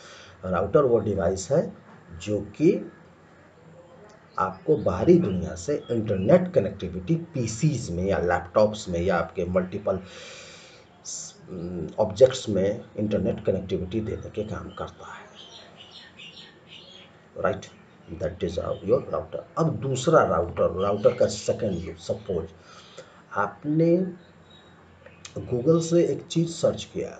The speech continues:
Corona virus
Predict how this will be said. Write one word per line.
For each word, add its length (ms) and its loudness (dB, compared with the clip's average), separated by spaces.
Corona 520 6
virus 800 -2